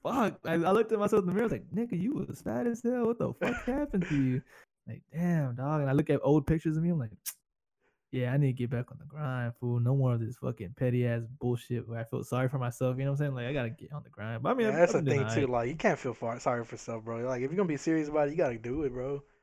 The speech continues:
Speaker 1: For
Speaker 2: If
Speaker 1: sure, for
Speaker 2: not,
Speaker 1: sure.
Speaker 2: then
Speaker 1: Hell
Speaker 2: just
Speaker 1: yeah.
Speaker 2: don't be sorry for yourself.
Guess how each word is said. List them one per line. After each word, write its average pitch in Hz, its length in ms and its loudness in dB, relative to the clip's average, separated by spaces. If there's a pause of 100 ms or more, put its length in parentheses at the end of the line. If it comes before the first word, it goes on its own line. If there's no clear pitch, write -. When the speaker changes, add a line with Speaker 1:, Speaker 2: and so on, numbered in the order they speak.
(440)
Speaker 1:
For 120 100 0 (100)
Speaker 2:
If 117 180 0
Speaker 1:
sure, 120 40 0
for - 20 -2
Speaker 2:
not, 139 240 2
Speaker 1:
sure. 117 100 -2
Speaker 2:
then 117 180 0
Speaker 1:
Hell 120 80 -4
Speaker 2:
just 120 80 -4
Speaker 1:
yeah. 120 100 -6 (380)
Speaker 2:
don't 120 140 -12
be 131 80 -6
sorry 160 300 0
for 139 140 -4
yourself. 113 500 -8